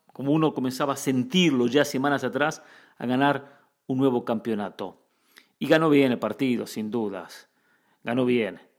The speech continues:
eh, un conjunto que terminó siendo mejor, con una muy buena idea de juego, de un Pep Guardiola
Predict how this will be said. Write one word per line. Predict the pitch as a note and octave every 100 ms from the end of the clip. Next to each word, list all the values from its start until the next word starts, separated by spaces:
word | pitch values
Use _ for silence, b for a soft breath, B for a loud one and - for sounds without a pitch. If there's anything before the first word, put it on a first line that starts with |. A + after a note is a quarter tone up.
| _ _ -
eh, | A2+ G#2 G2 F#2+ F#2+ G2 -
un | A#2+
conjunto | A2+ A#2+ A2 C3 B2+
que | G#2 A2
terminó | A#2 A2+ A#2+
siendo | - B2 A#2
mejor, | A#2+ A#2+ D#3+ D3 D3 b b b b b
con | B2
una | A#2+
muy | A#2+ B2
buena | A#2 A#2
idea | A#2 A2+ A#2+
de | B2+
juego, | - E3+ C#3 C#3+ D3 - _ _ _ _ _ _ _ -
de | D3
un | F#3+
Pep | F#3+ G3
Guardiola | F#3+ F#3+ G3 G3 E3 E3+ -